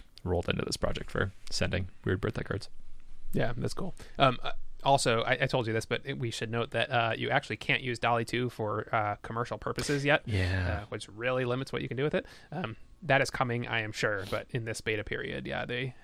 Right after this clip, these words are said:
Speaker 2: uh, you can't actually do anything <laughs> with the images. Um, there have been a few cases, a few high-profile cases where they've partnered with people. So I don't remember what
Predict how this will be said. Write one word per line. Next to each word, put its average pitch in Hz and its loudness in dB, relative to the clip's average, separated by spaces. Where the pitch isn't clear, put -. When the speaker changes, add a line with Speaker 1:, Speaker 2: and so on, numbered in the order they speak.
Speaker 2:
uh, 156 -10
you 117 -6
can't - -4
actually 117 0
do 110 -6
anything 110 0
<laughs> - -
with 143 -2
the 117 -2
images. 113 -8
Um, 117 0
there 143 8
have 185 10
been 185 6
a 127 4
few 131 2
cases, 139 0
a 117 -2
few 127 2
high-profile 117 2
cases 120 -4
where 110 -4
they've 110 -8
partnered 147 0
with 156 0
people. 180 0
So 117 2
I 123 2
don't 135 -2
remember 139 2
what 123 4